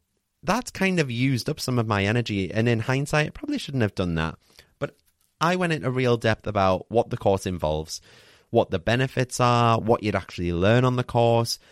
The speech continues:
the meditation that's included, the video footage that I've recorded, the exclusive discount code you receive, all that jazz. And I spoke about how I put the course together, how it had taken just over a month to pull all the information together,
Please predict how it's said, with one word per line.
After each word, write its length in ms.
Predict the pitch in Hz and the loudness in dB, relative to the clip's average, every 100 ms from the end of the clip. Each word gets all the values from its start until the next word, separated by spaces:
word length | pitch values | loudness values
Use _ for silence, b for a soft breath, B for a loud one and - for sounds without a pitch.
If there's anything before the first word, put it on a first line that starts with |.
| b | b
the 100 | 107 | -2
meditation 760 | 104 110 107 - 117 123 131 123 | 2 0 0 -2 -2 -2 -2 -2
that's 180 | 120 | 0
included, 680 | 123 120 - 123 120 123 117 B B - | -2 -2 0 0 2 2 0 B B -2
the 120 | 107 | -2
video 460 | 95 131 139 143 135 | 2 0 4 4 4
footage 460 | - 123 123 - | 2 0 -2 -2
that 120 | 123 | -2
I've 160 | 127 123 | 0 0
recorded, 680 | 123 - 123 120 120 120 120 b _ | -4 -2 2 2 2 0 -2 b _
the 120 | 120 | 2
exclusive 640 | 123 - - 131 113 98 - | 2 -2 -2 -2 0 -4 -2
discount 460 | 139 - 135 131 | -4 -2 -2 0
code 240 | 143 135 131 | 2 2 0
you 60 | |
receive, 560 | 135 127 135 131 127 - _ _ - | -4 -2 0 0 0 -4 _ _ 0
all 180 | 170 147 | 4 4
that 180 | 107 - | 4 0
jazz. 320 | 80 80 - b b b b | -4 -4 -10 b b b b
And 120 | 135 170 | 2 4
I 140 | 226 | 2
spoke 380 | - - 147 139 | -2 2 2 4
about 320 | 123 117 110 | 6 6 4
how 460 | - - 127 123 117 | -4 2 4 4 4
I 420 | 120 110 107 107 - | 2 4 4 0 -4
put 180 | 110 | -10
the 60 | 90 | -8
course 300 | - 95 95 | -4 -2 -2
together, 600 | - 101 139 143 139 139 B B | -8 0 2 4 4 2 B B
how 200 | - 160 | 0 2
it 80 | 143 | 4
had 140 | 127 - | 0 0
taken 340 | 120 110 107 | 0 0 0
just 240 | 113 - | 0 2
over 240 | 110 95 101 | 4 4 4
a 80 | 92 | 2
month 500 | 95 143 160 - - | 2 2 0 -6 -10
to 100 | 120 | -4
pull 200 | 120 113 | -2 -2
all 140 | 107 | -2
the 140 | 95 92 | -2 -4
information 560 | 85 92 110 127 135 | -6 -6 -4 -4 -6
together, 440 | 120 131 131 127 | -2 0 4 4